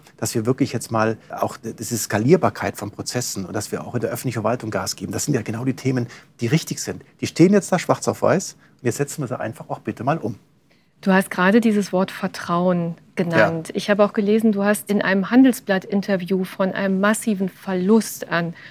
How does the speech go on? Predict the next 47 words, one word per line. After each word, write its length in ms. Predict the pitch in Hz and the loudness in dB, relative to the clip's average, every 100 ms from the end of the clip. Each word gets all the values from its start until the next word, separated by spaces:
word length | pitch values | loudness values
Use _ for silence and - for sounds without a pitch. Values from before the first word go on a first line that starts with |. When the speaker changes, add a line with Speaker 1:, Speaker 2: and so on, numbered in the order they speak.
| - _ | -20 _
Speaker 2:
Vertrauen 760 | - 196 - 180 180 185 190 | -6 -6 -4 0 4 6 4
in 180 | - 185 | 0 -2
den 160 | 175 170 | -2 -4
Staat 600 | - 180 165 170 - - - _ _ | -2 0 0 0 -4 -16 -20 _ _
gesprochen. 800 | - 170 - - 170 - 165 151 - - - - - | -4 -4 -4 -4 -4 -4 -6 -6 -10 -20 -20 -20 -12
Auf 140 | - 196 | -4 2
den 180 | 240 269 | 6 6
Punkt 240 | 311 269 | 6 4
würde 160 | 240 214 | 4 4
ich 120 | - | 2
gerne 260 | 196 196 | 0 2
noch 240 | 202 196 - | 2 2 0
mal 160 | 180 | -4
eingehen 480 | - 190 208 185 180 | -2 2 2 2 0
und 140 | 180 185 | 0 -2
auch 160 | 185 | -2
gerne 240 | 196 202 208 | 0 2 2
von 200 | - 190 | 0 0
euch 180 | 190 | -2
beiden. 300 | - 190 196 | 0 0 2
Das 140 | 185 180 | 0 0
eine 300 | - 233 240 | 4 6 6
ist 200 | 190 - | 4 0
ja 120 | 190 | 0
die 100 | 185 | 0
Technologie 720 | 185 185 180 170 165 233 214 - - - - _ _ | -4 -6 -6 -8 0 0 0 -4 -20 -20 -20 _ _
und 420 | 190 185 175 - | 0 0 -2 -4
die 120 | 190 | 2
Mittel 320 | 202 262 247 | 4 4 4
dazu 400 | 208 180 - 190 | 2 0 0 -4
haben, 180 | 170 180 | -2 -2
die 80 | 180 | -2
technologischen 720 | 175 214 196 196 233 240 - | -2 -4 -2 2 4 2 0
Mittel 240 | 190 185 180 | -2 -2 -4
dazu 260 | 180 - | -4 -6
zu 240 | 170 180 165 | -6 -6 -2
haben, 200 | 175 170 | -4 -2
Digitalisierung 720 | 180 185 180 175 175 175 170 | -4 -4 -4 -4 -2 -4 -6
voranzubringen. 640 | - 170 170 - - 175 | -8 -10 -8 -10 -8 -6
Das 140 | 175 175 | -6 -4
andere 320 | - 190 196 | 0 0 0
ist 80 | 190 | 0
aber 160 | 190 | -2
tatsächlich 440 | 185 185 - 190 180 | -4 -4 -2 -2 -4
der 220 | 185 165 | -4 -2
Wille 240 | 185 214 | 2 2
und 220 | 208 196 | 2 -2